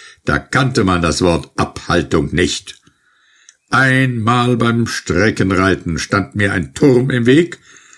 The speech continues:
Das wäre für einen Zivilisten doch sicher eine Abhaltung gewesen. Ich aber sauste mit meinem Schimmel im Galopp zur Tür hinein,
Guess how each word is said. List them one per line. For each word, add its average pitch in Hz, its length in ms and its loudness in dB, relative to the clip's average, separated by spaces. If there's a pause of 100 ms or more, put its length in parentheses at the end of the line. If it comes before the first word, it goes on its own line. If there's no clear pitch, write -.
(460)
Das 87 540 0
wäre 135 400 4
für 120 180 0
einen 120 200 0
Zivilisten 123 800 2
doch 113 160 2
sicher 123 420 0
eine 117 240 0
Abhaltung 117 560 -2
gewesen. 139 640 0 (440)
Ich 95 240 0
aber 82 220 0
sauste 98 540 0
mit 82 180 -2
meinem 80 260 0
Schimmel 104 460 0 (320)
im 80 200 0
Galopp 82 540 0
zur - 300 -4
Tür 131 240 4
hinein, 135 680 0